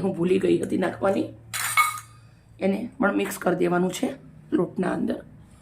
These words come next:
આદુ લસણની પેસ્ટ તમે નાખી લોટ બાંધશો તો કફ, શરદી, જુકામ કંઈ પણ નહીં થાય તમને અને સરસ મજાના થેપલા પણ ટેસ્ટી બનશે. તો થોડું એવું આપણે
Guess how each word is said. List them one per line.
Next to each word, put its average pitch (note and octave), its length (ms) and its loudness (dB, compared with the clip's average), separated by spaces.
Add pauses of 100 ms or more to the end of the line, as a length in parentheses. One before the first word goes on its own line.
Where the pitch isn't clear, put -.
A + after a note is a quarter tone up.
(920)
આદુ F#3+ 240 4
લસણની G#3+ 400 2
પેસ્ટ G3 300 4
તમે G#3 180 2 (960)
નાખી G3 320 0
લોટ G3+ 120 0 (100)
બાંધશો F#3+ 360 2 (180)
તો A3 80 6 (1700)
કફ, A3 260 2 (200)
શરદી, G3 420 2
જુકામ G#3 320 2 (580)
કંઈ F#3+ 220 4
પણ G3+ 180 0
નહીં F#3+ 220 2
થાય A#3+ 180 2
તમને G#3 260 2 (680)
અને F#3+ 160 2
સરસ G3 280 2
મજાના G3 320 4 (120)
થેપલા - 340 2
પણ A3 180 4 (680)
ટેસ્ટી - 420 0
બનશે. F#3+ 300 0 (120)
તો - 60 -14 (180)
થોડું G#3 460 2
એવું G3 200 0
આપણે G3 220 -2